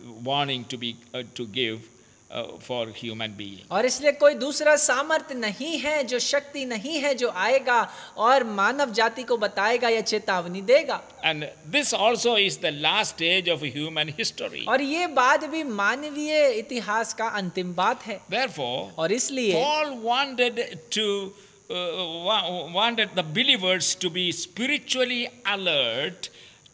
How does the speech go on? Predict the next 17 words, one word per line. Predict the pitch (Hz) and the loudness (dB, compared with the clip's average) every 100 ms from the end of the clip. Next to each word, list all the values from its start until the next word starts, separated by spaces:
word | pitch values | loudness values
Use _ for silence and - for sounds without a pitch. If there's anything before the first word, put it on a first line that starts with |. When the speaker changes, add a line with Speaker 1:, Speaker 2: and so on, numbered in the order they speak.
| - | -6
Speaker 1:
to | 170 | -4
the | 165 156 | -4 -4
dangers | 120 151 175 170 160 156 - | 0 0 0 -2 -4 -4 -4
of | 139 131 | -6 -6
sin। | - 147 123 - - | -6 -4 -8 -12 -2
Speaker 2:
और | 220 | 0
इसलिए | 294 294 320 | 2 2 -2
पौलुस | - 247 269 339 - | -2 -4 -2 -2 -2
ये | 285 277 | -2 -2
चाहता | - 220 226 233 | 0 0 2 0
था | 202 196 | 0 -4
कि | 208 254 | -6 -8
कुरिन्थ | - 247 294 320 | -8 -6 -6 -8
के | 302 262 | -8 -6
विश्वासी | 226 208 202 180 240 - 247 202 | -4 -4 -4 -2 0 0 -2 -2
या | 208 | -2
विश्वासी | 202 208 220 214 311 - 302 196 | -2 -4 -2 0 2 0 0 -6